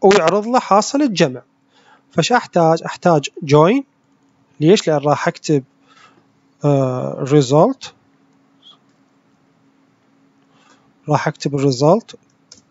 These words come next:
تساوي، يعني النتيجة تساوي، وراح أخلي، آه، حاصل الج-، الجمع هنا. زين. قبل لا أخلي حاصل الجمع، أنا شنو الأجمع؟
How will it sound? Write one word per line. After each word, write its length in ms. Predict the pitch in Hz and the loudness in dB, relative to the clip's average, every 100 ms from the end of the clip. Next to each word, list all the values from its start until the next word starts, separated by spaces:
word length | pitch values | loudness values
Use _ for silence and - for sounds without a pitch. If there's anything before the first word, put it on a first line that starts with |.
| - | -4
تساوي، 560 | 156 156 147 151 240 269 _ _ _ _ _ _ - | -2 0 2 2 2 -4 _ _ _ _ _ _ -2
يعني 260 | 147 135 | 0 2
النتيجة 800 | 147 147 139 170 160 143 196 240 - _ _ _ _ _ _ - _ _ _ _ _ _ _ _ _ _ _ _ _ | 0 0 -2 0 0 2 2 0 -8 _ _ _ _ _ _ -20 _ _ _ _ _ _ _ _ _ _ _ _ _
تساوي، 540 | - 156 - 156 180 262 | -4 -2 2 4 4 4
وراح 260 | 208 175 | 2 0
أخلي، 600 | 196 156 190 190 185 190 196 _ _ - - _ _ _ _ _ | -4 -2 0 0 0 0 -4 _ _ -20 -20 _ _ _ _ _
آه، 500 | 160 151 147 147 147 | 0 2 2 0 -4
حاصل 880 | 147 - 165 165 - 170 175 160 - 170 | -8 0 2 2 0 -2 -2 -4 -8 -6
الج-، 260 | 147 160 | -6 -6
الجمع 600 | 180 139 160 160 156 151 - - | -10 -6 0 2 2 0 -4 -6
هنا. 300 | 139 147 123 - _ _ 151 | -4 -4 -6 -12 _ _ -4
زين. 220 | 139 107 _ _ _ - _ - | -2 -2 _ _ _ -20 _ -2
قبل 200 | 262 294 | 0 2
لا 80 | |
أخلي 260 | 254 220 190 | 0 0 -4
حاصل 340 | - 175 180 | -2 -2 -2
الجمع، 400 | 160 151 143 190 | -2 -2 0 0
أنا 100 | 240 | 0
شنو 240 | 214 - 240 | 0 0 0
الأجمع؟ 580 | 214 185 147 147 107 | 2 0 0 -2 -4